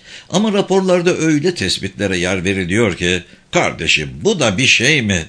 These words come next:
demekten kendimi alamıyorum. Haksızlık karşısında susan dilsiz şeytandır diyerek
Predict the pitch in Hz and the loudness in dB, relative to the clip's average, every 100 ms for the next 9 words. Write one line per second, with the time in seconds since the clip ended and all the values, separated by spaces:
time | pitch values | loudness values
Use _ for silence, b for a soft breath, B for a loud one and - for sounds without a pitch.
0 | 90 143 92 90 - 107 95 147 147 117 | -2 0 0 -4 -2 -2 0 -2 0 -2
1 | 120 131 117 123 92 87 85 82 - B | -2 -2 0 0 0 0 -2 -4 -12 B
2 | B B B B - 165 - 190 175 226 | B B B B 0 0 2 0 2 0
3 | - 196 180 190 185 180 175 180 170 185 | 2 2 4 2 0 0 0 0 0 0
4 | 180 127 131 151 131 156 175 - 147 135 | 0 2 2 2 2 2 4 4 2 -2
5 | 139 151 123 104 82 85 82 98 113 | -2 -4 -2 -2 0 0 0 0 -2